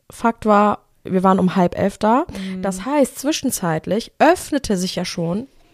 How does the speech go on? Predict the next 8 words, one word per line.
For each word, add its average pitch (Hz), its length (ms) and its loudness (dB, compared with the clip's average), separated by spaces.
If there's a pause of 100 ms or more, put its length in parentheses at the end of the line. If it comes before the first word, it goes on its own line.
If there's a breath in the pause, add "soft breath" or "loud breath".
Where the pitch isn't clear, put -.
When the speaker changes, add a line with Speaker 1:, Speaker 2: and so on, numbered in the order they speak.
Speaker 1:
das - 260 -6
Ticketgedöns 202 1400 0 (440)
von 233 220 4
Adele 202 460 4
Speaker 2:
Mm. 202 480 -4
Speaker 1:
um 185 120 -4
zehn 175 280 -2
Uhr. - 260 0